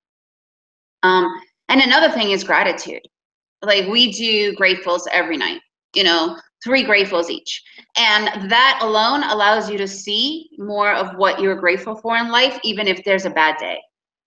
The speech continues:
No, especially when you have bad days, that's when you have to definitely do it even more because you're so focused on the negativity of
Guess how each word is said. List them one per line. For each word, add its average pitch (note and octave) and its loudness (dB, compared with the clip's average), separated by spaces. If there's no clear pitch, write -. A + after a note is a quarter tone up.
No, A3 2
especially B3 0
when G3 0
you F#3 4
have E3+ 0
bad E3 2
days, D#3 -4
that's G#3 -2
when G3 -4
you F3+ -2
have G3+ 2
to E3+ -10
definitely F#3 0
do F3 -4
it E3 -4
even D#3+ -6
more - -10
because E3 -4
you're F3+ -8
so F#3 2
focused E3+ -6
on D#3 -2
the D#3 0
negativity D#3+ -2
of B2+ -6